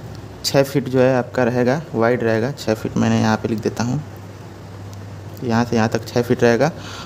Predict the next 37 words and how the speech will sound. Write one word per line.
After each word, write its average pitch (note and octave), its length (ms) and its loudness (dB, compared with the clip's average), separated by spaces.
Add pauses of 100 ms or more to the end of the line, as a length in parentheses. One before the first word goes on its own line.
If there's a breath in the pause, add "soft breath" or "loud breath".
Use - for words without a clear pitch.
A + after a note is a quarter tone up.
(180 loud breath)
और A#2+ 80 4
प्रत्येक B2 420 -2
stair C#3+ 280 2
आपका C3 240 0
तीन C3 220 6
feet B2+ 180 -2
का C3+ 160 2
बनाया A2+ 300 4
गया G2 120 -2
है G#2+ 60 -4
इसमें, G2 320 -2 (540)
तीन B2+ 100 6
feet B2 200 2
का A#2+ 120 0
प्रत्येक A2+ 400 -2
stair A#2 220 0
रहेगा A2 260 0
इसमें A2 260 4
भी। C3 120 0 (1000 loud breath)
और B2 160 4
इसकी C3 240 0
जो C3 160 6
गहराई C3+ 380 4
रहेगी C#3 320 2
ये C3+ 200 2
रहेगी B2+ 300 4 (420)
दस A#2 260 0
feet F#2+ 180 -4
रहेगी। F#2 260 -4
इसके - 1120 -6
बाद C#3 200 4
आगे C#3 180 4
बढ़ेंगे C#3 260 6
तो C3+ 140 2
आपको B2+ 180 0
यहाँ B2+ 140 6
पे C#3+ 140 0